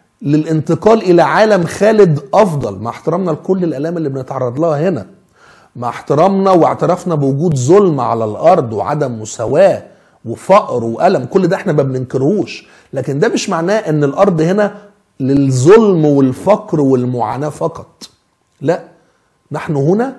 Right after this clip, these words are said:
لنحب، ولنبدأ الأبدية من هنا. هذا هو من ضمن العوالم الخالدة الرائعة السعيدة، ده تولستوي بيقول،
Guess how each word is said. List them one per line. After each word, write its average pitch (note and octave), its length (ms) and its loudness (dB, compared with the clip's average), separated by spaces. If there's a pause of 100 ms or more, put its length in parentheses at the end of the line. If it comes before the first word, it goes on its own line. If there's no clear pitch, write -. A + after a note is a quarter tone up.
(220)
لنحب، C3 760 -4
ولنبدأ C#3 800 -2
الأبدية B2+ 640 -4
من A#2 200 -8
هنا. C3+ 320 -2 (600)
هذا F3 480 0 (140)
هو B2+ 180 -2
من A#2+ 240 -6
ضمن F#3 240 0
العوالم C#3+ 680 -2 (100)
الخالدة D3+ 840 -2 (100)
الرائعة D#3+ 800 2 (160)
السعيدة، E3 680 -2
ده A2 260 -8 (280)
تولستوي A2+ 320 -6
بيقول، D3 320 0